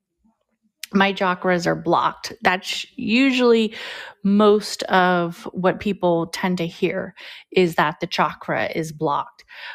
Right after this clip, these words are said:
But chakras can actually be, um, blocked,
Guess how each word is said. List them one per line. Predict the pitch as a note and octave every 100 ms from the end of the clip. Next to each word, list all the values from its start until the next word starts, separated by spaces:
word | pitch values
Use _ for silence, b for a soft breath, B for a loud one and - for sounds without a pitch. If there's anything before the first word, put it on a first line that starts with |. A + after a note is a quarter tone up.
| -
But | A3 -
chakras | - A#3+ D#4 - G#4 G4+
can | - C4
actually | G3 F#3 - - C4+ C4+ B3+
be, | A3+ G3 F#3+ F#3+ F#3 F3+ -
um, | F3+ F3 F3 E3+ E3 D#3+ D#3+ _ _ _ _ F3
blocked, | F3+ D#3 E3+ - -